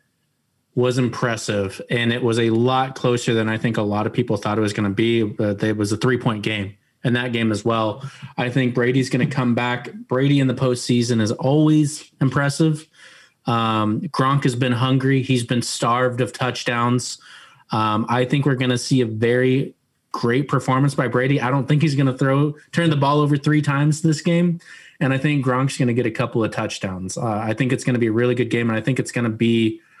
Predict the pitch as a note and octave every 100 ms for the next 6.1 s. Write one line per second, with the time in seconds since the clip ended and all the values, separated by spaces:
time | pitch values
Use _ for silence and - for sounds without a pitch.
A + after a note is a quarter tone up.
0 | - _ _ C3+ C#3+ G3+ F3 C3+ C3+ D3
1 | - C3 A#2+ - C3+ B2+ A#2+ B2+ - _
2 | _ _ _ _ _ _ _ _ _ G3+
3 | D#3 C#3+ C#3 C3+ C3+ B2 A2 - - _
4 | _ C#3+ D3 D3 C#3+ C3+ F3+ D3 - _
5 | _ - C3+ D3+ D3+ D#3+ C3+ E3 D3 -